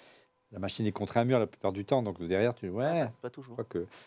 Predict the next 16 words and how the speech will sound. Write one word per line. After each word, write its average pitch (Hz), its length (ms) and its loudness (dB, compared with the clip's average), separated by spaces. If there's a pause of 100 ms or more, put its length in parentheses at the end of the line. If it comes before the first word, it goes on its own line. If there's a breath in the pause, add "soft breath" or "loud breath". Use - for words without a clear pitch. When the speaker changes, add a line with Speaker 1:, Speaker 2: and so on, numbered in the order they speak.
(140 loud breath)
Speaker 1:
Donc 107 80 -8
ça 123 100 6
montre 151 160 2
que 135 80 4
l'iMac 143 380 4
est 123 100 0
vraiment 135 400 4
devenu, 123 420 2
la 104 140 4
ligne 131 160 2
de 131 80 4
l'iMac, 120 540 2
Speaker 2:
Mm. 117 100 0 (300 loud breath)
Speaker 1:
euh, 113 120 2
une 135 120 2
signature. 143 480 2